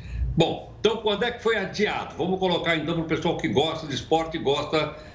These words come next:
da, dessa maravilha que é a, os Jogos Olímpicos. Vamos lá. Ele foi adiado, então, de vinte e quatro de julho deste ano para vinte e três de julho do ano que vem. Então, o governo do Japão tá dizendo,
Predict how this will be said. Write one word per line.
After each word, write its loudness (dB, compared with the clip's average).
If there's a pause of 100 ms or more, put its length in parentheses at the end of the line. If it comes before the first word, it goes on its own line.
(180)
da, 4
dessa 0
maravilha 0
que 0
é -2
a, -2
os 2
Jogos 2
Olímpicos. -2
Vamos 2
lá. -6 (520)
Ele 6
foi 2
adiado, 0
então, -2 (160)
de 2
vinte 2
e 0
quatro 0
de 0
julho 0
deste 0
ano -2
para -2
vinte -2
e 0
três 2
de -2
julho 0
do 0
ano -2
que -2
vem. 0 (640)
Então, 2
o -2
governo 2
do -8
Japão 0
tá 0
dizendo, -2